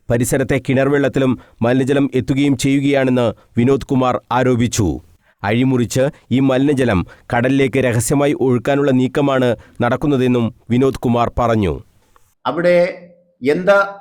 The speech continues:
Speaker 2: നമ്മൾ അവിടുത്തെ പ്രശ്നങ്ങൾക്ക് പരിഹാരം ഉണ്ടാക്കാനല്ല മേയർ ശ്രമിക്കുന്നത്. അവിടുത്തെ അഴിമുഖം ജെ സി ബി വെച്ച്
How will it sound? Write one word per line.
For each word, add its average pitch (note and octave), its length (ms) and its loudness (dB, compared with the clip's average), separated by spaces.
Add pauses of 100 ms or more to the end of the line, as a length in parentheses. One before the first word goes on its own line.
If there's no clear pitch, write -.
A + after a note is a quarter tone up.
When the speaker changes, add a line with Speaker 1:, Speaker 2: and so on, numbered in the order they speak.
(140)
Speaker 2:
നമ്മൾ D#3 340 -8
അവിടുത്തെ F#3 260 -2
പ്രശ്നങ്ങൾക്ക് A3 520 -4
പരിഹാരം F3 400 0
ഉണ്ടാക്കാനല്ല C#3+ 720 -2 (200)
മേയർ C3+ 260 0
ശ്രമിക്കുന്നത്. G2+ 540 -10 (2250)
അവിടുത്തെ G#3+ 580 2
അഴിമുഖം G#3+ 840 0 (460)
ജെ F3 220 4
സി A3 200 -2
ബി G#3 80 -2
വെച്ച് G3 480 0